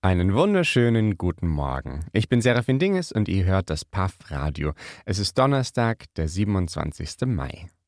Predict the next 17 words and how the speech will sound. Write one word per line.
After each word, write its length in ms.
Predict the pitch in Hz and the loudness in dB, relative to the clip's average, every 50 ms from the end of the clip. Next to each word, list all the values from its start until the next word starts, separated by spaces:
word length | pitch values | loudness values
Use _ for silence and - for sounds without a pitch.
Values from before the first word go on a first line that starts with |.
| _ _ _ _ - | _ _ _ _ -2
Ich 160 | - - 135 | 2 4 4
hoffe, 140 | 113 104 120 | 4 4 2
es 100 | 107 - | 0 0
geht 160 | 123 113 127 | 0 0 0
euch 160 | 123 113 - | 0 0 0
gut 320 | - 170 180 180 156 - - - - - - - - - | 0 0 0 0 -2 -6 -12 -18 -18 -18 -18 -20 -20 -6
und 160 | - 135 139 139 | -2 0 0 0
ihr 60 | 117 | 2
konntet 420 | - 120 110 110 104 101 - - | 2 2 2 2 0 -4 -4 0
euch 240 | - 101 101 98 - | 2 2 2 2 2
schon 340 | - 101 98 98 98 95 87 | 0 2 2 2 2 0 0
die 160 | - - - | -2 -4 -4
ein 340 | 92 95 101 98 98 95 82 | -2 0 0 2 2 0 0
oder 180 | 80 82 92 - | 0 0 -2 -2
andere 260 | - 87 80 80 80 | -2 -2 -2 -4 -4
Performance 680 | - - 76 - - 110 113 113 113 117 110 104 - - | -6 -8 -10 -4 0 0 2 2 2 0 -2 -4 -4 -4
anschauen 640 | 107 104 98 95 - 92 90 85 85 85 87 87 | -2 -2 -2 -2 -2 -2 -2 -2 -2 -2 -4 -6